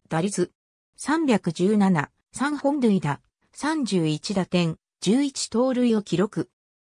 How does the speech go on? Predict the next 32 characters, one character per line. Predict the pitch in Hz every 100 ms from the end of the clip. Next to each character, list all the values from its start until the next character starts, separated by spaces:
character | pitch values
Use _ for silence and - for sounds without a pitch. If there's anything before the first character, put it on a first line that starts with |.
| _
ベ | 180 196
ス | -
ト | 302
ナ | 294 285
イ | 240
ン | 165
一 | 160 _
回。 | 208 202 113 _ _ _ _ -
二 | 180
千 | 196 311 269
十 | 202 262
三 | 254 302 254
年 | 208 202 190
十 | 226 262
月 | 254 247 240
二 | 226
十 | 262 247 190
四 | 160
日 | 151 226
に | 196 175
行 | 160
わ | - 208 208 196
れ | 180
た | 180 170 175 _ _
ド | 165
ラ | 190 277
フ | -
ト | - 254
会 | 262 254
議 | 202
で、 | 170 160 - _ _
北 | 185